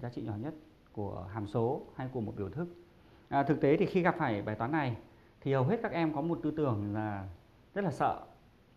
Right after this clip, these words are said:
Có lẽ bởi vì kiến thức của nó khá rộng, có thể vận dụng các kiến thức trong đại số như bất đẳng thức, cũng có thể vận dụng các kiến thức trong hình học,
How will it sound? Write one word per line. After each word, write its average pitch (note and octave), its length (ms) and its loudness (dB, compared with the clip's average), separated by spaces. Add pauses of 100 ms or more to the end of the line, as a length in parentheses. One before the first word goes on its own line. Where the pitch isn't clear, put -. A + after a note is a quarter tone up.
(420)
Có D3+ 100 4
lẽ A#3 340 2
bởi C#3+ 120 4
vì C3+ 100 0
kiến D3 160 0
thức A3+ 180 0
của C3+ 60 0
nó B2+ 100 0
khá E3+ 180 -2
rộng, F3 320 0 (540)
có E3 100 -2
thể E3+ 140 2
vận B2+ 220 0
dụng C3+ 380 0
các E3+ 140 -4
kiến E3 80 -4
thức G#3+ 160 -4
trong D#3+ 120 -2
đại A#2 140 -2
số D3 420 0 (100)
như D3+ 140 -2
bất F3 140 -2
đẳng G#2+ 120 -2
thức, F#3+ 340 -4 (380)
cũng G#3 140 0
có B3 60 -2
thể D3+ 120 -2
vận B2+ 180 0
dụng D3 260 -2
các F#3 140 -6
kiến E3+ 140 -2
thức A3+ 140 -6
trong E3 120 -2
hình C3 160 -2
học, - 360 -4